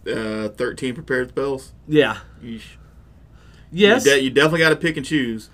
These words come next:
Speaker 2: You do.
Speaker 1: But then at, probably at, but then as a fighter, your pro-, probably first option should be attacking.
Speaker 2: Yeah. So like, like I said, like, this is supposed to be a balance between the two, and I think it, I think it,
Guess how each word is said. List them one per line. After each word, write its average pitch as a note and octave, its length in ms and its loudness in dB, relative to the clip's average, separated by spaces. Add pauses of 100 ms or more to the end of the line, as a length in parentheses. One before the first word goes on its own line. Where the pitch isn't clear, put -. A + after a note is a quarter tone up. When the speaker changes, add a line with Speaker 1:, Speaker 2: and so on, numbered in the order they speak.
(400)
Speaker 2:
You C#3 120 0
do. C#3+ 240 8
Speaker 1:
But G3+ 100 6
then C3 180 4
at, B2 220 -2
probably B2 340 0
at, A#2 240 -2
but A#2 140 -2
then A#2+ 140 -2
as A#2 160 -4
a A2 60 -6
fighter, A#2+ 380 -2
your A2+ 220 -4 (220)
pro-, A2+ 280 -2
probably A2+ 300 -8
first A2+ 300 -6
option A#2 240 -10
should G#2 200 -18
be G2 120 -12
attacking. - 480 -16 (220)
Speaker 2:
Yeah. G3+ 240 0 (240)
So D#3 220 6
like, D#3 160 2
like F3+ 140 6
I F3+ 40 4
said, B2 200 0
like, C3+ 380 0 (280)
this F3 240 0
is E3+ 100 -4
supposed F#3 340 4
to E3+ 60 -4
be D#3+ 100 2
a C#3+ 60 2
balance C3+ 340 4
between C3 240 -10
the A#2+ 80 -8
two, A#2 320 -2
and A#2 120 -6
I A2+ 60 -6
think A#2 220 -8
it, A2+ 120 -8
I A#2+ 80 -10
think A#2 220 -12
it, A2 140 -8